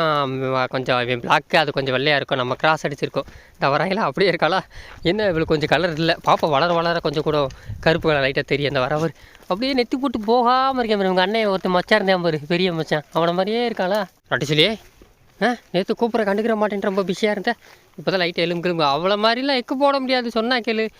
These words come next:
உன் சோட்டு தான் பணம் போறான். இருந்தாலும் பாத்தியா, அவ என்ன செய்ய? அவ கொஞ்சம் ஹைபிரிட் ஆயிட்ட, நீ கொஞ்சம் கிராஸ் அடிச்ச பிரீடு, அவ்வளவுதான். இல்ல வளர்ப்பு இல்லாம போயிட்டாளோ? ஒரிஜினல் பிரீடா கூட இருக்கலாம், நம்ம ரெட்டை சொல்லி சொல்ல முடியாது. ஆனா வளர்ப்பு இல்லாம போச்சா நான் தெரியல.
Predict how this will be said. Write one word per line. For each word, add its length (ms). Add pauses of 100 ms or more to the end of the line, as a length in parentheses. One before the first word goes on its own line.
(180)
உன் 240
சோட்டு 240
தான் 140
பணம் 220
போறான். 200
இருந்தாலும் 340
பாத்தியா, 380
அவ 120
என்ன 160
செய்ய? 400 (400)
அவ 180
கொஞ்சம் 500
ஹைபிரிட் 480
ஆயிட்ட, 200 (100)
நீ 140
கொஞ்சம் 280
கிராஸ் 300
அடிச்ச 200
பிரீடு, 260 (460)
அவ்வளவுதான். 420
இல்ல 160
வளர்ப்பு 320
இல்லாம 180
போயிட்டாளோ? 360
ஒரிஜினல் 320
பிரீடா 220
கூட 160
இருக்கலாம், 300
நம்ம 180
ரெட்டை 40
சொல்லி 160
சொல்ல 200
முடியாது. 340 (420)
ஆனா 120
வளர்ப்பு 320
இல்லாம 240
போச்சா 160
நான் 160
தெரியல. 240